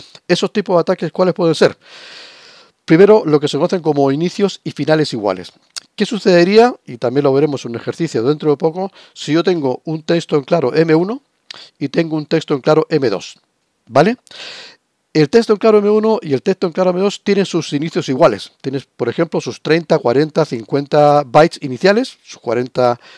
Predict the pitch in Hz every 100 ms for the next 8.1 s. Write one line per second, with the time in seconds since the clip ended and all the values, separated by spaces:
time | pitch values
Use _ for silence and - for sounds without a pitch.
0 | _ 131 127 127 120 113 123 - 110 110
1 | 107 113 107 107 104 117 110 - 139 117
2 | - 131 123 120 123 - 135 175 160 175
3 | 143 110 95 90 - - - - _ 131
4 | 127 127 123 143 143 127 117 - 113 120
5 | 123 117 127 147 165 196 196 202 196 196
6 | 143 123 127 117 131 135 120 123 120 120
7 | 113 117 113 139 190 185 208 180 185 202